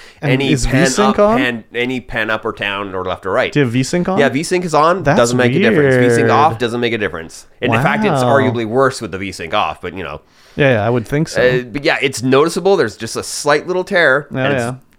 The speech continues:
Speaker 2: and it's not, and it just sits there. It's just a slight tear, just a slight
Speaker 1: It
Speaker 2: off.
Speaker 1: doesn't go away?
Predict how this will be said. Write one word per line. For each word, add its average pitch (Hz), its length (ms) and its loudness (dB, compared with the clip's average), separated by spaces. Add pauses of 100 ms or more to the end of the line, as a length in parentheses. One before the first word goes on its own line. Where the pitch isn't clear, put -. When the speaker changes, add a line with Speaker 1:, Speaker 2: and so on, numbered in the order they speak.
(180)
Speaker 2:
and 113 140 -6
it's - 220 -14
not, 117 340 0
and 117 100 -2
it 110 80 -8
just 123 200 -8
sits 143 220 -6
there. 76 300 -12
It's 98 200 -12
just 107 120 -12
a 110 60 -10
slight 117 320 -2
tear, 101 220 -4
just 87 180 -18
a 92 40 -16
slight 113 400 -4
Speaker 1:
It - 40 -8
Speaker 2:
off. 160 140 2
Speaker 1:
doesn't 196 400 2 (200)
go 160 160 4
away? 151 460 6